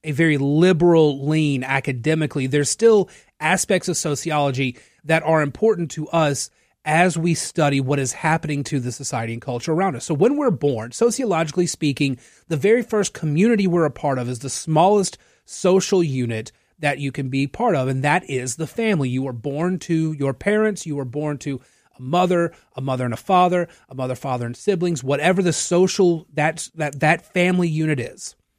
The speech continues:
That's your first community. And then you're introduced to your next community, which is your neighborhood, your church, whatever.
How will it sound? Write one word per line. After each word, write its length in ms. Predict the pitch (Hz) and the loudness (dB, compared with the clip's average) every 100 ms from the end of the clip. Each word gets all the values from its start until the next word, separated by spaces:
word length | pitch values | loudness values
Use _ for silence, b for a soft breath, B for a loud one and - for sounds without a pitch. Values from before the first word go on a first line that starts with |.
| _ | _
That's 260 | 143 165 - | -2 0 4
your 140 | 220 | 2
first 500 | - 127 110 - - _ | 2 -6 -8 -14 -20 _
community. 640 | - 196 254 196 113 113 _ _ _ _ - | 0 4 6 4 2 -8 _ _ _ _ -2
And 100 | 175 | 0
then 100 | 175 | 2
you're 120 | 196 | 2
introduced 460 | 196 196 175 170 | 0 0 0 -2
to 80 | - | -2
your 100 | 175 | -2
next 280 | 165 240 240 | 0 -2 -2
community, 400 | - 143 123 123 | -6 -6 -6 -8
which 240 | 160 139 151 | -10 -10 -8
is 160 | 127 | -8
your 80 | 120 | -8
neighborhood, 560 | 117 147 165 - 160 143 | -2 0 0 -2 -2 -4
your 100 | 123 | -8
church, 440 | - 143 160 - | -6 -6 -6 -6
whatever. 560 | 139 120 123 147 233 | -4 -2 -2 -2 -2